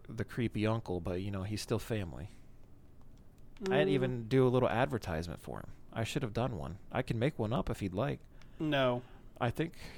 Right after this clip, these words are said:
Speaker 1: I remember
Speaker 2: Nope.
Speaker 1: some of the places
Speaker 2: I,
Speaker 1: we're sponsored by.
Speaker 2: you don't remember anything, uh, 'cause you have terrible memory.
Speaker 1: B J's Goats or something?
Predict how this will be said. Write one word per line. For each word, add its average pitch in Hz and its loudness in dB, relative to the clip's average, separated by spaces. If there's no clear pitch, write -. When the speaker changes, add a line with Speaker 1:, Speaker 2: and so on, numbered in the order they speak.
Speaker 1:
I 120 0
remember 107 2
Speaker 2:
Nope. 185 6
Speaker 1:
some 202 12
of 101 0
the 101 2
places - 2
Speaker 2:
I, 202 12
Speaker 1:
we're 202 8
sponsored 104 -2
by. 92 2
Speaker 2:
you 202 2
don't 240 -2
remember 143 4
anything, 123 -2
uh, 123 4
'cause 120 -4
you 196 2
have 123 4
terrible 254 4
memory. 139 4
Speaker 1:
B 123 2
J's 120 2
Goats 107 0
or 147 -6
something? 165 -4